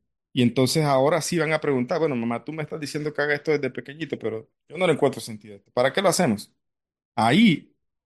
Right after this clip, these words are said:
la educación pasa a otro nivel, al nivel de explicación. Es decir, ahora te he mantenido como un robotcito, vamos a decirlo así, un robot, haciendo y haciendo todo lo que te estoy diciendo, ahora te voy a explicar por qué lo haces. Ahora le das un sentido a lo que haces.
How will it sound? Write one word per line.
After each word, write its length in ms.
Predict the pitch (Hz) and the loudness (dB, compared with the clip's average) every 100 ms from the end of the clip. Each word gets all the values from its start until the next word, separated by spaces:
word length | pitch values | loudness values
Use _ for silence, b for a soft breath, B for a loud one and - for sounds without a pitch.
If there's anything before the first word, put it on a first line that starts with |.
| _ _ | _ _
la 260 | 131 127 127 | 2 4 6
educación 680 | 127 123 123 147 143 151 _ _ | 4 2 2 2 2 -2 _ _
pasa 240 | 139 135 147 | 0 2 0
a 40 | |
otro 160 | 131 120 | 0 -2
nivel, 360 | 107 98 95 _ _ _ _ - | -2 -6 -12 _ _ _ _ -6
al 140 | 117 | -2
nivel 260 | 117 120 123 | 0 0 0
de 80 | 127 | -4
explicación. 560 | 131 120 113 110 101 95 _ _ _ _ _ | -2 -4 -4 -6 -12 -14 _ _ _ _ _
Es 120 | 113 | -8
decir, 180 | 120 107 | -4 0
ahora 380 | 117 147 143 _ _ _ _ _ | 2 0 -4 _ _ _ _ _
te 100 | 135 | -6
he 40 | 131 | -2
mantenido 500 | 160 165 156 160 156 | -2 -2 0 0 0
como 220 | 131 131 | 0 0
un 80 | 143 | 0
robotcito, 580 | 147 139 120 143 135 113 | 0 0 -2 -6 -4 -6
vamos 180 | 120 | -6
a 20 | 123 | -10
decirlo 140 | 123 | -12
así, 200 | 120 151 - | -12 -14 -16
un 100 | 123 | -6
robot, 400 | 123 131 170 _ _ _ _ _ _ _ | -2 -2 -4 _ _ _ _ _ _ _
haciendo 460 | - 110 139 156 151 | -10 -4 -2 0 0
y 180 | 127 107 | 0 -2
haciendo 420 | 104 139 147 139 | -6 -6 -4 0
todo 180 | 147 147 | 0 0
lo 60 | |
que 80 | 135 | -2
te 80 | - | -12
estoy 140 | - | -16
diciendo, 260 | 127 160 175 | -8 -4 0
ahora 160 | 131 | 0
te 80 | 131 | 0
voy 60 | 123 | -2
a 40 | |
explicar 360 | 123 113 110 110 | -2 -6 -8 -10
por 120 | 107 | -12
qué 100 | 110 | -10
lo 80 | 104 | -10
haces. 300 | - - _ _ _ _ | -14 -20 _ _ _ _
Ahora 180 | 113 131 | 2 4
le 100 | 143 | 4
das 100 | 131 | 4
un 100 | 151 | 4
sentido 460 | 147 123 139 175 156 | 4 4 4 4 6
a 40 | |
lo 140 | 123 - | 4 2
que 100 | 101 | -4
haces. 360 | 98 - - | -4 -16 -20